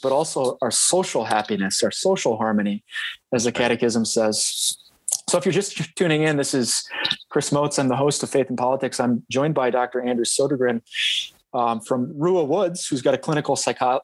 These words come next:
Speaker 1: uh, psychological practice and also does a lot of great work with theology of the body training. We're talking about gender dysphoria and gender ideology. Um, could just kind of having this conversation in light of some bills, uh, in the South Dakota legislature.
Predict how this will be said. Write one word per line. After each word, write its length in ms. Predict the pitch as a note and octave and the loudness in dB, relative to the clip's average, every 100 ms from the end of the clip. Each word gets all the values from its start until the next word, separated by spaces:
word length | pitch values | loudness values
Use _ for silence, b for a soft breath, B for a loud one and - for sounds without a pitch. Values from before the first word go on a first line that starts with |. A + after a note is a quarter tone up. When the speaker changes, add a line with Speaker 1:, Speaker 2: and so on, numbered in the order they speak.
| - | -2
Speaker 1:
uh, 300 | A#2+ A#2+ A2+ | -2 0 -2
psychological 500 | - C3+ B2 B2 B2 | -2 0 0 -2 -4
practice 760 | A#2+ B2+ B2 - B2 - - - B2 | -2 0 -2 0 0 2 0 -2 0
and 80 | |
also 480 | A#2+ D3 - C#3+ B2+ A#2+ | 0 0 0 2 2 0
does 140 | B2+ A#2 | -2 -2
a 80 | |
lot 240 | A#2+ D3+ E3+ | 0 0 0
of 100 | B2 | 0
great 200 | C#3+ C3+ | -2 0
work 160 | C3 - | -2 -2
with 140 | B2+ | -6
theology 500 | - B2+ B2+ C#3 B2+ | -2 0 2 0 -2
of 80 | A#2+ | -2
the 60 | A#2 | -2
body 240 | A#2 A#2+ C3 | 0 0 0
training. 320 | B2+ A#2+ A#2+ | 0 0 0
We're 60 | B2 | 0
talking 340 | A3+ A#3 F3 | -2 0 0
about 340 | C#3 C3 B2+ - B B B B - | 2 2 0 -6 B B B B -2
gender 240 | C3+ C3 | 0 0
dysphoria 680 | C3 - C3+ C3 C3 B2+ B2+ - | 0 -2 -2 0 2 0 -2 -2
and 360 | A#2 A2+ A2+ - - _ _ - | 0 2 2 0 -6 _ _ -4
gender 440 | B2+ A#2+ A#2+ C#3 | 0 2 2 2
ideology. 840 | B2+ A#2 A2 B2+ C3+ A2 A2 A2 _ B B B B - | 0 2 2 2 0 0 -2 -2 _ B B B B -4
Um, 180 | A#2 B2 | -2 0
could 120 | F3+ | 0
just 180 | - - | -2 -2
kind 120 | G3 D#3+ A#2+ - - | 0 0 -4 -16 -6
of 80 | - | -2
having 240 | C#3+ A3 | 0 2
this 100 | G3+ | 0
conversation 560 | - D3 B2+ D3 C3+ C#3 | 0 -2 0 0 0 0
in 60 | A#2+ | 0
light 140 | A#2+ | 0
of 80 | A#2+ | 0
some 140 | A#2+ | -2
bills, 600 | A2+ A#2 B2+ - - - B2 | 0 0 0 -2 -4 -4 -2
uh, 240 | A#2 A#2+ | 0 2
in 100 | C3 | 2
the 60 | A#2+ | 0
South 220 | - A#2+ | 2 0
Dakota 220 | - B2 | 0 0
legislature. 760 | A2+ B2+ B2+ A#2+ A2+ - A#2 | 2 0 0 0 0 0 -2